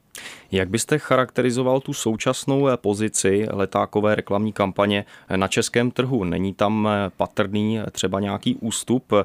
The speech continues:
Já usuzuji z toho pocitu, který mám, že dnes, eh, je tím trendem spíš ta adresná reklama, zacílení na cílové skupiny, eh, spíš než ta neadresná,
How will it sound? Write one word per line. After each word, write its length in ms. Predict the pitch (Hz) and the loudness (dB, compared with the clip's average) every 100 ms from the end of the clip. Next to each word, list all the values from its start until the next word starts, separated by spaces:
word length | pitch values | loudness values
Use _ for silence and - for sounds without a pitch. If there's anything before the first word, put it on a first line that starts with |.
| - - - | 0 -18 -6
Já 180 | - 104 | 0 0
usuzuji 440 | 104 - 110 113 113 | 0 -2 -2 0 0
z 100 | - | -2
toho 280 | 110 120 110 - | 0 2 0 -2
pocitu, 500 | 110 - 107 110 117 | -2 -2 0 0 -2
který 280 | - 107 | -2 0
mám, 340 | 107 104 113 117 104 | 2 4 4 2 0
že 560 | 101 95 101 98 101 92 90 | -4 -2 0 2 0 -4 -4
dnes, 520 | 92 98 101 - - | 0 0 0 -4 -2
eh, 180 | 95 92 | -2 0
je 100 | 95 | -2
tím 200 | 110 101 | -2 0
trendem 420 | - 98 92 107 | 0 0 0 -2
spíš 260 | - 101 - | -4 -6 -2
ta 180 | 113 - - - | -2 -2 -18 -8
adresná 640 | - 98 98 - 107 98 104 | -4 -2 -2 -2 0 2 0
reklama, 460 | 95 104 95 95 | 0 0 2 2
zacílení 500 | 101 95 95 98 101 | 0 -2 -2 -2 0
na 100 | 104 | -2
cílové 360 | - 101 98 98 | -2 0 2 0
skupiny, 420 | - 98 104 104 - - - - | -2 0 0 0 -8 -20 -20 -4
eh, 220 | 95 92 | 0 0
spíš 480 | - - 120 139 113 | -2 -2 -2 0 -2
než 160 | 104 98 | -2 0
ta 120 | 117 | 0
neadresná, 760 | 113 107 104 101 - 101 101 | 2 0 0 -2 0 0 0